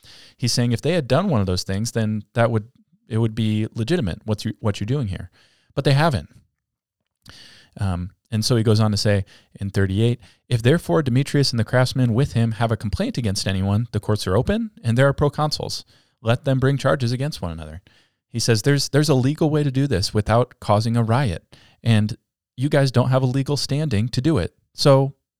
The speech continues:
here's what he says in thirty-nine, "But if you seek anything further, it shall be settled in the regular assembly. For we really are in danger of being charged with rioting today, since there is no cause that we can give to justify this commotion."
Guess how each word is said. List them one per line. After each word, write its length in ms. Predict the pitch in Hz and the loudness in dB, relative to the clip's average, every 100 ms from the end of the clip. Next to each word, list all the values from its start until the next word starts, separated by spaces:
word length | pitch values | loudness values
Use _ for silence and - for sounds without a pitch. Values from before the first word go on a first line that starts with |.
| _ | _
here's 140 | - 117 | -4 2
what 60 | |
he 80 | 110 | 2
says 220 | - 107 | 2 0
in 100 | 98 | 0
thirty-nine, 480 | 95 101 95 101 90 - - - - | 0 -2 0 -2 -4 -10 -20 -10 0
"But 80 | |
if 140 | 151 160 | 0 2
you 40 | |
seek 240 | 135 165 131 | -2 -2 -4
anything 300 | 156 170 160 | -4 -4 -6
further, 380 | - 151 104 | -2 0 0
it 120 | 101 - | -2 -2
shall 140 | 127 | -2
be 100 | 117 | -2
settled 320 | - 123 131 | -2 0 0
in 100 | 120 | 0
the 80 | 110 | 0
regular 360 | 107 120 110 110 | -2 -2 -4 -2
assembly. 500 | 107 - 131 85 - _ _ _ _ _ | -4 -6 -6 -6 -8 _ _ _ _ _
For 160 | - 127 | 2 4
we 140 | 127 | 4
really 400 | 117 123 170 180 | 4 2 2 0
are 400 | 113 98 95 131 - _ | 2 4 4 0 -8 _
in 180 | 117 107 | -2 0
danger 600 | 123 151 127 87 101 - _ _ _ | 0 0 0 0 -2 -6 _ _ _
of 140 | 117 110 | -2 0
being 240 | 117 110 | 0 0
charged 460 | - 120 127 131 - | -2 0 0 0 0
with 180 | 110 85 | -2 0
rioting 640 | 90 117 139 - 120 120 | 0 0 0 0 -2 -2
today, 420 | - 120 113 87 - - - _ | 0 2 2 0 -8 -18 -20 _
since 220 | - 120 | -4 -2
there 160 | - 107 | 2 2
is 100 | 98 | 4
no 200 | 104 156 | 0 -2
cause 360 | - 104 95 101 | -2 0 0 -2
that 100 | 104 | -6
we 100 | 107 | -6
can 180 | 101 | -6
give 180 | 101 110 | -4 -4
to 120 | - | -4
justify 600 | 92 95 - 104 - 90 | -4 -4 -2 -4 -4 -4
this 220 | 85 92 - | -4 -6 -6
commotion." 500 | 92 101 - - | -2 -4 -4 -8